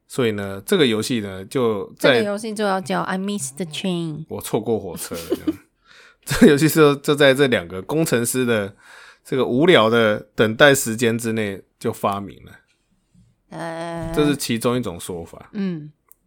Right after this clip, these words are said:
Speaker 1: 然后再来，还有一个说法是更早，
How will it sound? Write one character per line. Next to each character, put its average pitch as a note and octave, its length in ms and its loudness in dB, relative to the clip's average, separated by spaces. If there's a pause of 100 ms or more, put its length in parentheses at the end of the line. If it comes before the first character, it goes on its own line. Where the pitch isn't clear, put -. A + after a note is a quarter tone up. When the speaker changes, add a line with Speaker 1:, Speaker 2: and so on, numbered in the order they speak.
(120)
Speaker 1:
然 - 120 -12
后 G2+ 40 -10
再 D#3+ 160 4
来， G2+ 340 0 (260)
还 - 160 2
有 D#3+ 120 8
一 D3+ 80 4
个 D3+ 200 6
说 D3 260 6
法 F2 340 0
是 G2 580 -6 (180)
更 C3+ 220 2
早， - 300 -8